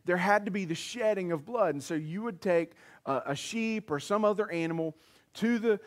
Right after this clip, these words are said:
temple, and you would offer that as a sacrifice. And because that animal gave its life,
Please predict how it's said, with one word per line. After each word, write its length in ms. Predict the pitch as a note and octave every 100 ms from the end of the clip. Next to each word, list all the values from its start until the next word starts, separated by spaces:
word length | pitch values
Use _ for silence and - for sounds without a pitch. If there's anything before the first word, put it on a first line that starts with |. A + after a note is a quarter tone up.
| - -
temple, 480 | A3 G3+ D#3+ E3 - -
and 160 | E3 F#3+
you 120 | G#3
would 140 | F3+ -
offer 420 | E3+ A#3 - A3+
that 380 | D#3+ C#3 C#3 C#3 _ _ _ -
as 200 | F3 C#3+
a 60 | D#3
sacrifice. 840 | - G#3+ - F#3+ E3+ D3 D3 -
And 160 | E3 D3
because 360 | D3+ F3 B2+
that 340 | C3 G3+ A3+ A#3
animal 480 | A#3 A3 G#3 G3 - - C3
gave 360 | A#2 G3 A3 A3+
its 240 | B3+ -
life, 600 | A#3 G3 D3 C3 D3+ -